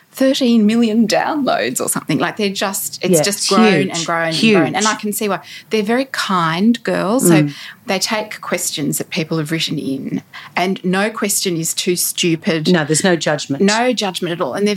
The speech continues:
Speaker 1: very inclusive of every different
Speaker 2: Mm.
Speaker 1: type of skin. And these girls are both very down to earth. They talk about their acne problems, and it's not as though they're polished supermodels themselves.
Speaker 2: No, no.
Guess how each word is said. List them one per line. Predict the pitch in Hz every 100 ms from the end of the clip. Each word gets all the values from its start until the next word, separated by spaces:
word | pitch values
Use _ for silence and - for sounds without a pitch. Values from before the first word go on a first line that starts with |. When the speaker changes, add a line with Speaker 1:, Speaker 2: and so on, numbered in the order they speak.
| 226
Speaker 1:
very | 226 214
inclusive | 190 - 202 190 - - 185 185
of | 190 160
every | - 190 202
different | 190 185 160
Speaker 2:
Mm. | 147
Speaker 1:
type | 180 -
of |
skin. | - -
And | 190
these | 190 226 226
girls | 196 170
are | 147
both | 160 156
very | 160 151 165 165
down | 151 123
to | 135 180
earth. | 165 -
They | 147
talk | 175 170
about | 156 -
their | 165 -
acne | - - 175
problems, | 160 175 165 175 170 165
and | 151 - - - -
it's | -
not | 214 214
as |
though | 208 185
they're | 175 165
polished | 160 - 170 160 -
supermodels | - - 165 170 165 160 156 151
themselves. | 160 156 - 156 151
Speaker 2:
No, | 190 160 131 - - -
no. | 160